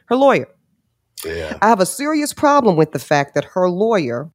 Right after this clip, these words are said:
Speaker 1: Samuel D. Ingram, why hasn't Samuel D. Ingram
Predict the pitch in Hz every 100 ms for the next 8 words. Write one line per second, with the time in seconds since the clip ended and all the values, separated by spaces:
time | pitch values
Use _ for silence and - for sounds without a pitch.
0 | - - 214 214 247 254 247 226 190 214
1 | - 190 139 113 - - 151 214 320 370
2 | 294 226 165 147 175 151 143 135 143 143
3 | - 139 120 123